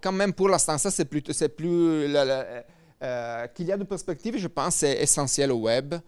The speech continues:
la, la façon dont ces perspectives sont faites, c'est peut-être en fait plus historique. Mais c'est, je pense que c'est important de noter que pour l'instant,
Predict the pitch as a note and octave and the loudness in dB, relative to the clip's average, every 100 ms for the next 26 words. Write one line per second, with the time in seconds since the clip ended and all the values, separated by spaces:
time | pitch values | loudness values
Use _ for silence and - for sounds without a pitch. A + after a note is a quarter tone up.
0 | _ _ _ _ - B2 A#2 A2+ A#2 A#2+ | _ _ _ _ -4 0 2 0 0 0
1 | A#2 B2+ D3+ F3+ - G#3 G#3 F3 E3+ - | 2 4 2 2 2 2 2 2 2 -2
2 | - - - C#3 F#3+ - D3 B2+ D3 F3 | 0 0 0 -6 -6 -6 -6 -4 -2 -2
3 | - - C#3+ C#3+ D3 - C#3 - C3+ C#3 | -2 -8 -6 -4 -4 -4 -6 -2 -2 -2
4 | - B2 C3 C3 A#2+ A2+ A#2+ - A#2+ A#2 | -6 -2 -2 0 -2 -2 -4 -4 -4 -4
5 | A#2 - - D#3+ D#3+ _ _ _ - D3 | -10 -10 -10 -10 -10 _ _ _ -6 0
6 | G3 F#3 F3 E3 - G3+ F#3+ F3 F3 E3+ | 0 2 0 -4 -2 0 2 0 2 0
7 | D#3 F3+ F3+ D#3 D3 E3 F3 - E3 F#3 | 0 -2 0 -2 -2 -2 -6 -6 -4 -2
8 | D#3 - E3 G3 | 0 0 0 -2